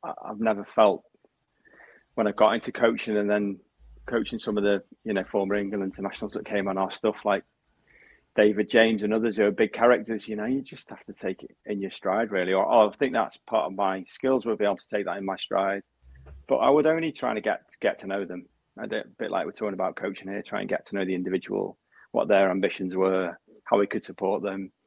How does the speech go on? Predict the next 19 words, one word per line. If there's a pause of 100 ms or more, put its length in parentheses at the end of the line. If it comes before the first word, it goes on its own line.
(240)
how
we
could
work
together. (760)
Uh, (460)
you
know,
I
think
if
you (280)
demonstrative
and
trying
to,
like,
be
dictatorial,